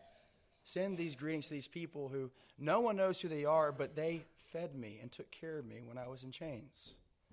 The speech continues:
These are my friends who I've spent good time with. Tell them I love them. Send my greeting to them." What we see is that Paul needed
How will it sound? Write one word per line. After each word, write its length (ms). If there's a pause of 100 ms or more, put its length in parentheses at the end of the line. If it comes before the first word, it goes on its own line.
(920)
These 200
are 60
my 160
friends 420
who 100
I've 120
spent 240
good 140
time 300
with. 280 (140)
Tell 240
them 180
I 80
love 320
them. 220 (920)
Send 200
my 100
greeting 280
to 60
them." 280 (840)
What 200
we 80
see 260
is 140
that 240
Paul 560 (400)
needed 500